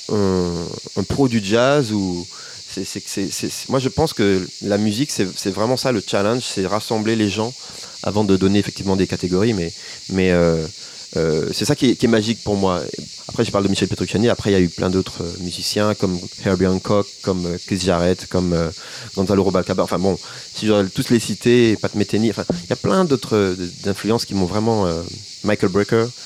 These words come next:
Euh, bon, voilà, je vais m'arrêter là, mais il y en a beaucoup, en fait. Et, euh, et évidemment, les gens de chez moi, euh,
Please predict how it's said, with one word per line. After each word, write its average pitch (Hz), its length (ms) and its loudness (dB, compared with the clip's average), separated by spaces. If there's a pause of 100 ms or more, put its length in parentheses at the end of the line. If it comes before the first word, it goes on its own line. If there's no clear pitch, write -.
(300)
Euh, 87 340 0
bon, 92 120 2
voilà, 90 280 0
je 98 60 -10
vais 98 60 -2
m'arrêter 104 220 2
là, 151 80 4
mais 110 180 4 (320)
il 92 40 -4
y - 20 2
en 107 80 2
a 107 60 4
beaucoup, 131 360 0
en 101 80 4
fait. 92 200 -4 (200)
Et, 95 180 4
euh, 87 240 4
et - 40 6
évidemment, 113 460 4
les 113 100 4
gens 101 120 2
de 101 40 0
chez - 140 -4
moi, 110 140 2
euh, 107 340 4